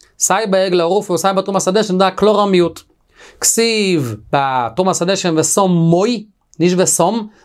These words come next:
דער וו קומט זאגן, נאר דא אין אנדערע פלעצער, נישט טאקין מעילה, לאחר שנעשית מצוות סוי. און כסיב, הו הרפואה, דער הי קומט זאגן, דארף דא, איז די, דא אין ענין צו דארטן באגראבן, און נישט ביי אנדערע זאך. תשמע, יצט גייט די גמרא צוריק צו די מחלוקת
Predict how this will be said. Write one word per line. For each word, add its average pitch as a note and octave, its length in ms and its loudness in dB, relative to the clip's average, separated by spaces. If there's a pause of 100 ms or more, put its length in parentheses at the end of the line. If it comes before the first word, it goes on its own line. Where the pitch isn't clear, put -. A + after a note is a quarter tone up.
דער C#3 120 2
וו F#3 300 2
קומט F#3+ 180 2
זאגן, E3+ 340 2
נאר F3+ 200 2
דא E3+ 160 2
אין E3+ 100 0
אנדערע F3 300 2
פלעצער, F#3 340 0
נישט D3 160 -2
טאקין F3 300 2
מעילה, F3 220 4
לאחר E3+ 240 0
שנעשית F3 320 -2
מצוות F#3 280 2
סוי. A#3+ 200 2 (560)
און C3 100 2
כסיב, A3 240 2
הו C3+ 260 0
הרפואה, A3 500 0
דער E3+ 200 2
הי A#3+ 140 2
קומט G#3+ 220 -2
זאגן, G3 280 2
דארף G#3 280 0
דא, G#3+ 200 0 (580)
איז G3 200 2
די, F#3+ 180 2
דא G3+ 240 0
אין G#3+ 100 -2
ענין G#3+ 280 -2
צו F#3+ 180 2
דארטן F#3+ 300 0
באגראבן, F#3 500 0 (340)
און E3 180 4
נישט G3 340 2
ביי E3+ 260 2
אנדערע E3+ 220 2
זאך. A#2 320 -4 (1000)
תשמע, G3 380 0 (920)
יצט G#3+ 200 2
גייט F#3+ 160 2
די G3 60 2
גמרא F#3+ 200 2
צוריק A3 560 -2
צו - 120 0
די F3 80 4
מחלוקת F3 600 0